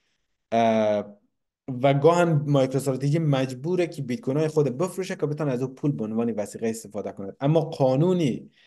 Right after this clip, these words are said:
دیشب اف اس بی آمریکا رو اندازی کردن که بعد از پونزدهم دسامبر دو هزار و بیست و چهار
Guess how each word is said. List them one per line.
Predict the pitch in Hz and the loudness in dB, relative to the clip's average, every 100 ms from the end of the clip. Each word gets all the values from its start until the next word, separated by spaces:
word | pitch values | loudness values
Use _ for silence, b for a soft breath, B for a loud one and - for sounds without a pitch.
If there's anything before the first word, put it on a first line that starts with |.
| b 113 | b -10
دیشب | 117 131 - 160 117 - | -6 -2 2 4 2 -2
اف | 120 135 | -2 0
اس | 123 123 - 131 | 0 -2 -8 -2
بی | 156 | 0
آمریکا | 131 127 127 120 147 | 2 0 -2 0 0
رو | 135 | 2
اندازی | 113 110 123 | 0 -2 -2
کردن | 147 123 113 | -2 -2 -2
که | 110 | -6
بعد | 110 131 139 | -4 -2 0
از | 147 151 151 | 0 -2 -6
پونزدهم | - 117 113 131 | -6 -4 -2 -2
دسامبر | 110 110 139 139 | -4 -4 -4 -4
دو | 113 | -2
هزار | 110 107 107 | 0 0 -4
و | |
بیست | 104 - | -6 -12
و | |
چهار | 113 - 156 170 | -4 4 4 4